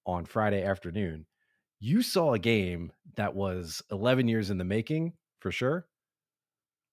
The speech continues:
but pretty much worth it. <laughs> Pretty much worth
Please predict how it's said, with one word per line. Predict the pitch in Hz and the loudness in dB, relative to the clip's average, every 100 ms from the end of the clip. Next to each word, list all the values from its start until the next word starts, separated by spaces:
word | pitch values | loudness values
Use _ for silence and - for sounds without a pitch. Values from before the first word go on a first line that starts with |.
| _ _ _ | _ _ _
but | 175 180 | -4 -2
pretty | - 330 | 2 4
much | 302 185 117 | 4 2 0
worth | 101 113 113 110 107 | 0 4 4 4 0
it. | 87 - _ _ _ 123 - - - | -4 -8 _ _ _ -10 -6 -4 2
<laughs> | 226 226 - - 214 208 - | 2 4 0 0 -6 -14 -4
Pretty | 330 320 | -2 0
much | 254 214 | 0 -2
worth | 220 220 208 | 2 4 4